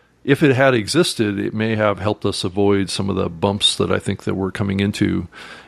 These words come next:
uh, here over the next year. So, so, but yeah, I mean, I mean, I think it could be beneficial.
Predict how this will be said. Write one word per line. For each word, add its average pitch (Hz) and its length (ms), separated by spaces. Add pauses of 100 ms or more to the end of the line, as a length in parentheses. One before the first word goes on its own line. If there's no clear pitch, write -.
(180)
uh, 92 260
here 101 240
over 95 160
the 92 80
next - 260
year. 98 420
So, 92 520 (160)
so, 92 260 (120)
but 113 180
yeah, 143 240
I 107 160
mean, 110 440 (580)
I 123 60
mean, 110 120
I 107 60
think 139 240
it 120 160
could 123 120
be 117 120
beneficial. 110 840